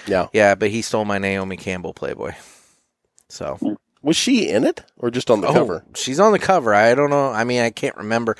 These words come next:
Speaker 2: I don't remember the contents, but I know she was on the cover. She was all decked out Christmassy.
Speaker 1: Now, if I tell you guys something, will you not think less of me?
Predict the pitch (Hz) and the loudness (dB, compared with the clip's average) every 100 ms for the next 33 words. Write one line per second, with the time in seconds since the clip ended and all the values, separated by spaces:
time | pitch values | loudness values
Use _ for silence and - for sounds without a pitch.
0 | - - - 175 131 113 104 98 - 104 | -6 -8 0 2 2 2 -2 -4 -4 -2
1 | 98 107 107 98 - 107 _ - 107 117 | -2 -2 -2 -4 -6 -8 _ -6 -2 0
2 | 123 135 117 113 107 107 87 85 _ _ | 0 -2 -2 -2 0 0 0 -4 _ _
3 | _ - 101 113 117 110 110 - 104 - | _ -14 -2 2 4 4 -2 0 -2 -2
4 | 107 - 92 - 90 - - _ 147 151 | -10 -12 -12 -14 -14 -14 -18 _ 2 2
5 | 147 165 143 110 175 147 127 110 104 98 | 2 0 0 0 2 2 2 2 0 0
6 | - 95 98 98 101 107 104 113 107 101 | -2 -4 -4 -4 -2 0 0 -2 -2 -4
7 | - 104 | -2 -8